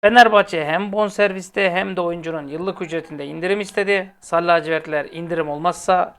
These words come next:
diğer isimlere yönelecek. İndirim olmadı bu arada.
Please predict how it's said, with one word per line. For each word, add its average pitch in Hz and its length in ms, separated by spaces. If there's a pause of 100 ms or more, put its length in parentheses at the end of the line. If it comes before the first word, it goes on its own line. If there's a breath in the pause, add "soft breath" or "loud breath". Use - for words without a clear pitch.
diğer 170 400
isimlere 165 720 (360)
yönelecek. 147 720 (320)
İndirim 170 340
olmadı 151 300
bu 131 100
arada. 131 280